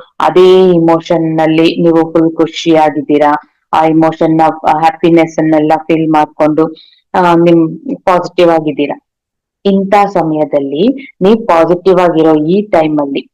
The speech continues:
ಕೆಲವೊಮ್ಮೆ ಏನಾಗ್ಬೋದು, ನಿಮ್ ಮನೇಲಿ ಏನೋ ಯಾರನ್ನೋ ನೆನ್ಸ್ಕೊಂಡು ಏನೋ ಕೆಲ್ಸ ಮಾಡ್ತಾ ಇರ್ತೀರಾ, ಸಡನ್ ಆಗಿ ಕಾಲಿಂಗ್ ಬೆಲ್ ಬರುತ್ತೆ. ಯಾರಪ್ಪ ಅಂತ ನೋಡಿದ್ರೆ ನೀವ್ ಯಾರನ್ನ ನೆನ್ಸ್ಕೊಂಡ್ರು ಅವರೇ ಬಂದ್ಬಿಟ್ಟಿರ್ತಾರೆ. ಅಥವಾ ಬೆಳಿಗ್ಗೆ ಯಾರನ್ನೋ ನೆನ್ಸ್ಕೊಂಡಿರ್ತೀರಾ, ಸಂಜೆ ಅವರೇ ಬಂದು ಮೀಟ್ ಆಗಿರ್ತಾರೆ ಅಥವಾ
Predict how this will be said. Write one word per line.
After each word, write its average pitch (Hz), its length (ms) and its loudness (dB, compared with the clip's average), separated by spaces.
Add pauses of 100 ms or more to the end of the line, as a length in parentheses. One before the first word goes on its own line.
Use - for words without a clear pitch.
(420)
ಕೆಲವೊಮ್ಮೆ 220 440 4
ಏನಾಗ್ಬೋದು, 170 840 0 (420)
ನಿಮ್ 220 160 2
ಮನೇಲಿ 185 680 2
ಏನೋ 180 300 2
ಯಾರನ್ನೋ 185 400 2
ನೆನ್ಸ್ಕೊಂಡು 170 580 0
ಏನೋ 160 200 0
ಕೆಲ್ಸ 151 280 -4 (100)
ಮಾಡ್ತಾ 143 480 -2
ಇರ್ತೀರಾ, 139 520 -6 (260)
ಸಡನ್ 240 300 2
ಆಗಿ 214 180 -2
ಕಾಲಿಂಗ್ 165 340 2
ಬೆಲ್ 143 160 2
ಬರುತ್ತೆ. 135 440 -4
ಯಾರಪ್ಪ 226 400 0
ಅಂತ 165 220 -2 (160)
ನೋಡಿದ್ರೆ 156 480 -2 (340)
ನೀವ್ 214 240 4
ಯಾರನ್ನ 196 260 2 (140)
ನೆನ್ಸ್ಕೊಂಡ್ರು 165 520 -2
ಅವರೇ 143 220 2
ಬಂದ್ಬಿಟ್ಟಿರ್ತಾರೆ. 135 800 -6 (520)
ಅಥವಾ 226 220 -2
ಬೆಳಿಗ್ಗೆ 220 340 2
ಯಾರನ್ನೋ 190 300 2
ನೆನ್ಸ್ಕೊಂಡಿರ್ತೀರಾ, 147 960 -4 (260)
ಸಂಜೆ 233 360 2
ಅವರೇ 190 240 4
ಬಂದು 170 300 0
ಮೀಟ್ 160 240 0
ಆಗಿರ್ತಾರೆ 143 500 -6
ಅಥವಾ 147 220 -2